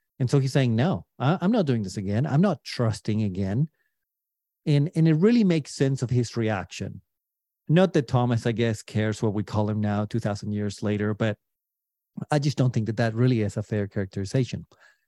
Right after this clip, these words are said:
The other reason that we really shouldn't be calling him doubting Thomas is that really all the apostles, or many of the apostles, doubted. If you look at other verses in the other gospels,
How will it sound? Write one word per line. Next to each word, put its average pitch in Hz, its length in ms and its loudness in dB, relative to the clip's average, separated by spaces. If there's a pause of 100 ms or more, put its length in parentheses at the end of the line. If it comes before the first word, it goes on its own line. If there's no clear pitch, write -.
(340)
The 143 160 0
other 208 220 4
reason 110 500 0 (280)
that 131 100 4
we 139 140 6
really 214 200 4
shouldn't 147 240 0
be 127 80 -2
calling 120 460 0
him 104 200 -2
doubting 143 360 2
Thomas 101 440 -6
is 120 120 -2
that 131 180 0
really 165 380 2
all 131 240 0
the 156 140 0
apostles, 104 440 -4
or 131 240 0 (240)
many 180 280 2
of 127 100 0
the 107 80 -4
apostles, 101 560 -6 (420)
doubted. 120 380 2 (200)
If 110 220 -2
you 120 80 2
look 127 220 2
at 113 100 2
other 117 240 2
verses 101 560 -4 (280)
in 113 100 2
the 110 120 4
other 123 140 2
gospels, 98 640 -4